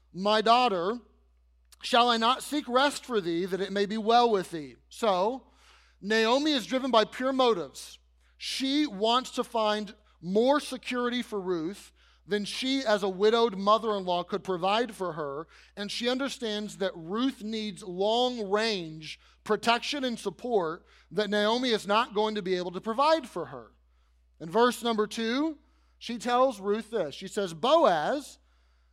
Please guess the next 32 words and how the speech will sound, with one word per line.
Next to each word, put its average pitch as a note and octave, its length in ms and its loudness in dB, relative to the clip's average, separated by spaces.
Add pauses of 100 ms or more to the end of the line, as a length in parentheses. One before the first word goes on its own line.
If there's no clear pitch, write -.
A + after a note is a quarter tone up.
is, C4+ 260 -8
isn't C#4+ 280 0
he C#4 220 0
of C#4 100 6
our C4 100 4
kindred? B3+ 380 -4
Is D#4 160 -2
not F4 180 0
Boaz B3 380 6
of G#3+ 120 2
our B3 160 4
kindred?" B3+ 600 -6 (520)
He G#3+ 100 -2
says, A3 200 -2
"With A#3+ 300 -2
whose B3 260 -2
maidens G#3 520 0
thou G#3 160 2
wast? A#3 280 0
Weren't D4 320 -4
you B3 320 -4
with G#3+ 240 2
his B3 160 -6
maidens G3+ 380 -4
working G#3+ 340 -4
in A3 80 -6
his A3+ 140 -8
field? G#3+ 200 0
Weren't G3+ 200 -4
you A3+ 120 -10
with F#3 220 -6
him? B3+ 220 -6